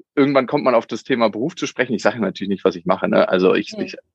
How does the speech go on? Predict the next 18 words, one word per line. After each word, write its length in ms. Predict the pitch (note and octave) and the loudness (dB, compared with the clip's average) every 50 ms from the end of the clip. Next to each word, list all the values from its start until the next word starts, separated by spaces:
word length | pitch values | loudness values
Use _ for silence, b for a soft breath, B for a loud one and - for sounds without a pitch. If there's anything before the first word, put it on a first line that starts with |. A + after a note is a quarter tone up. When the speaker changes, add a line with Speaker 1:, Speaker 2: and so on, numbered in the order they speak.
| _ _ _ _ _ _ - - _ _ - | _ _ _ _ _ _ -20 -20 _ _ -16
Speaker 1:
ich 340 | - - - - _ - - | -16 -16 -16 -16 _ -14 -6
kann 180 | - - B2 B2+ | -2 0 2 4
auch 60 | B2 | 4
nicht 140 | A#2+ A2 - | 4 4 4
sagen, 200 | A#2+ A#2 A#2 A2+ | 4 2 4 2
dass 120 | A2+ - | 0 0
es 140 | A2 G#2 - | -2 -6 -4
mein 180 | A2 G#2+ G#2+ G2 | -2 -2 -2 -4
Beruf 280 | G2 F#2+ A#2+ C3+ B2+ - | -6 -8 -8 -10 -10 -10
ist, 160 | A2+ A2 - | -12 -8 -2
beste 240 | - - - - G2+ | -2 -2 0 0 -4
Freundin. 340 | - - G2+ G2+ G2 F#2+ G2 | -2 2 2 4 4 4 2
Das 120 | G2 F#2 | 2 2
ist 160 | A2 G#2+ - | 0 -2 0
nicht 140 | - A2+ G#2 | 2 2 2
Speaker 2:
Ich 40 | G#2+ | 4
Speaker 1:
unser 140 | A#2 G#2+ G#2+ G2+ | 4 6 4 4
Speaker 2:
wollte 60 | F#2+ | 4